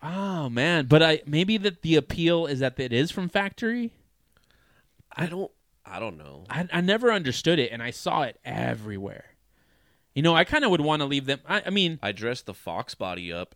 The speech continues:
Speaker 2: as one for Halloween.
Speaker 1: Uh, a-, as a, you put a,
Speaker 2: I
Speaker 1: like,
Speaker 2: put
Speaker 1: pool noodles?
Speaker 2: I put a, no, I put literal banana toys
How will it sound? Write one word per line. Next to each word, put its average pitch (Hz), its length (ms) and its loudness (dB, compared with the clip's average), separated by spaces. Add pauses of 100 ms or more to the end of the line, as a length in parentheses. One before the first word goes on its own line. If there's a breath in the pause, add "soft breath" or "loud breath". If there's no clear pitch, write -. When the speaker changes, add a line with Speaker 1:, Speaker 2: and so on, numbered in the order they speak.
Speaker 2:
as 82 220 -12
one 78 360 -16 (100)
for 87 120 -12
Halloween. 92 560 -10 (460)
Speaker 1:
Uh, 156 140 4 (100)
a-, 147 180 0
as 135 220 0
a, 123 420 2
you 160 140 4
put 156 240 8
a, 120 500 6
Speaker 2:
I - 40 -2
Speaker 1:
like, 117 160 0
Speaker 2:
put 127 80 4
Speaker 1:
pool 165 180 12
noodles? 196 580 6
Speaker 2:
I 110 120 -4
put 120 260 0
a, 104 560 0 (180)
no, 113 240 0
I 104 100 0
put 120 200 -4
literal 113 380 0
banana 92 420 -6
toys 85 560 -12